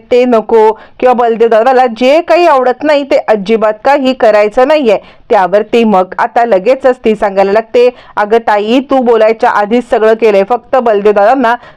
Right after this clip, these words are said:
सगळं आवडू दे म्हणजे झालं." यावरती ती म्हणते, "तू चिंताच करू नको, सगळंच बलदेव दादांना आवडीचं आहे." आणि असं म्हटल्यावरती ती सांगते, "ठीक आहे." हे सगळं जेवण छान झालेलं आहे आणि भूमी मुद्दाम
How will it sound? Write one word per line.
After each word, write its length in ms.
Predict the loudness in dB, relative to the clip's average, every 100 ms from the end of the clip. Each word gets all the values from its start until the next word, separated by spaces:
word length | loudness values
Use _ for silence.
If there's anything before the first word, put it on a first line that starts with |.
| -4
सगळं 260 | -2 2 0
आवडू 340 | 0 0 0 0
दे 220 | 0 0
म्हणजे 340 | 0 0 -2
झालं." 320 | 0 2 2 0 -4 -12
यावरती 540 | -4 -2 0 -2 0 -2
ती 180 | 0 0
म्हणते, 320 | 0 -2 -4
"तू 160 | -2
चिंताच 560 | -2 0 -2 0 -2 -2
करू 240 | -4 -2
नको, 300 | 0 -2 -2 -2
सगळंच 580 | -2 -4 0 0 0
बलदेव 360 | 0 -2 0 0
दादांना 400 | 2 0 -2 -2 -2
आवडीचं 480 | -2 0 0 0 -2
आहे." 300 | 0 0 -4 -6 -18 -8
आणि 180 | -4 -2
असं 320 | -2 -2 -2
म्हटल्यावरती 640 | -2 -2 0 0 0 -2
ती 180 | 0 -2
सांगते, 400 | 0 -4 -2 -4
"ठीक 340 | -2 -4 -2
आहे." 80 | -4 -4 -18 _
हे 80 | -2
सगळं 260 | 0 0
जेवण 400 | 0 2 2 0 -2
छान 260 | -2 -2 0
झालेलं 320 | 0 2 0
आहे 260 | -2 0 -2 -4 -8
आणि 140 | -2 0
भूमी 300 | 0 0 0
मुद्दाम 440 | 0 -2 -4 -2